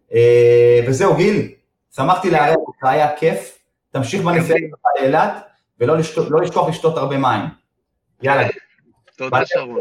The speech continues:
Speaker 1: קהל,
Speaker 2: ביי, ביי.
Speaker 1: ביי. ואתם קהל, קהל מצוין שהייתם, אני מקווה שמאוד נהנתם מהלייב הזה, רשמתם את הנקודות של האורח שלנו היום,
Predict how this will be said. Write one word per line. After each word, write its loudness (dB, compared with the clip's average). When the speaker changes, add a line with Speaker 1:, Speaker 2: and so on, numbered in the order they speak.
Speaker 1:
קהל, 0
Speaker 2:
ביי, -4
ביי. -6
Speaker 1:
ביי. -2
ואתם 0
קהל, 2
קהל 0
מצוין -2
שהייתם, -2
אני -2
מקווה 0
שמאוד -2
נהנתם -6
מהלייב 0
הזה, -2
רשמתם -4
את -6
הנקודות -4
של -4
האורח 2
שלנו -4
היום, -2